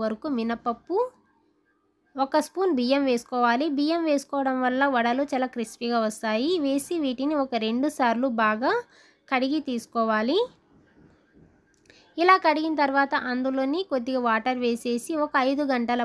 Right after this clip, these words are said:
పాటు నాననివ్వాలి. ఐదు గంటల తర్వాత ఇందులో ఉన్న వాటర్ అంతా తీసేసి చిన్న మిక్సీ జార్లో వేసుకోవాలి. ఇలాంటి చిన్న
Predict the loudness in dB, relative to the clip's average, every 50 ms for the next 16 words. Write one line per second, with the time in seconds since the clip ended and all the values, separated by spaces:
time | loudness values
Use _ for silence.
0 | -4 -2 -4 -4 -2 -2 -2 -2 -2 -2 -4 _ -20 -20 -20 _ _ 0 2 2
1 | 2 2 0 -2 -2 -2 -2 0 0 0 0 2 0 0 0 -2 -2 0 0 2
2 | 2 2 2 2 2 2 2 2 2 0 0 -2 -2 -4 -2 0 0 0 0 0
3 | -2 -2 -2 -2 0 0 0 2 2 2 2 2 0 0 0 2 2 0 0 0
4 | 0 -2 -2 -2 -2 -2 -4 -6 -6 -8 -8 -8 -6 -6 -6 -6 -4 -2 -2 0
5 | 0 -2 -6 _ _ _ -20 -20 _ _ _ -2 0 2 2 4 4 2 2 0
6 | -2 -4 -4 0 0 0 2 2 2 2 2 0 0 -4 -14 -10 -4 -4 -4 -4
7 | -4 -6 -6 -4 -2 0 2 2 2 0 0 -2 -2 0 0 0 0 0 -2 -4
8 | -4 -4 -4 -2 0